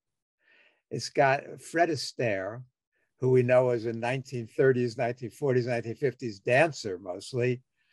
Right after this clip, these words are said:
with Ginger Rogers. Uh, Fred Astaire plays a serious scientist in there. And he articulates the insanity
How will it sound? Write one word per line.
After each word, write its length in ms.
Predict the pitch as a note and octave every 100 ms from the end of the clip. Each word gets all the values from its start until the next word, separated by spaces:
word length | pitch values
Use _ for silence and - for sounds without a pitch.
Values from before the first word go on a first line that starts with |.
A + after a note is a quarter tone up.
| _ _ _ -
with 180 | G#2
Ginger 380 | - C#3+ C#3 A#2+
Rogers. 680 | A2 C3+ B2 A2 A#2 B2+ - _ _ _ _ -
Uh, 300 | A2+ B2 - - - -
Fred 260 | - D#3+
Astaire 300 | C3+ D3+ B2
plays 420 | - C3 B2 G#2+
a 400 | A#2+ A2 A2 A2+ - _ -
serious 800 | - - - E3 C#3+ B2+ A#2 - _
scientist 840 | - A#2 A#2+ G#2+ G2 F#2+ G#2+ -
in 120 | A#2 A2
there. 280 | G#2 G2+ - _ _ _ _ _ _ _ _ _ -
And 380 | A#2 A#2 A2+ - _
he 340 | B2+ C#3+ D#3 D#3
articulates 960 | C3+ C3 - G3 - D3 A#2+ A2+ -
the 140 | C3 A#2
insanity 840 | A#2 - C3+ C3 A#2+ A2 G#2